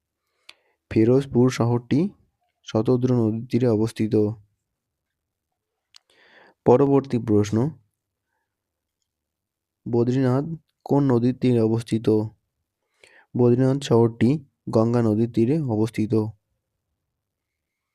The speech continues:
পরবর্তী শহরটি কেদারনাথ কোন নদীর তীরে অবস্থিত? কেদারনাথ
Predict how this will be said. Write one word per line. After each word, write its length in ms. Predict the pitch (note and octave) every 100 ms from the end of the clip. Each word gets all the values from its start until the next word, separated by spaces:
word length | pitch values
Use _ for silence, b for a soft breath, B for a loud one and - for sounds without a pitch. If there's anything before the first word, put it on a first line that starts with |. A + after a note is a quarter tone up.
| _ _ _ _ _ _ _ _ _ _ _ _ _ _ _ _
পরবর্তী 540 | A#2+ C3 D3 C#3+ C#3+ C3+
শহরটি 500 | - A2+ A2+ A#2 B2+ -
কেদারনাথ 580 | A#2 B2 C3+ B2 C3 D3+ _ _ _ _ _ _ _ -
কোন 160 | C3 B2+
নদীর 320 | A2+ A#2 B2
তীরে 200 | A#2+ A2
অবস্থিত? 480 | G#2 A2 - G#2+ A2 G#2+ G2+ - _ _ _ _ _ _ _ _ _ _ _ _ _ _ _ B B B B B -
কেদারনাথ 580 | B2 C3 D3 B2+ C3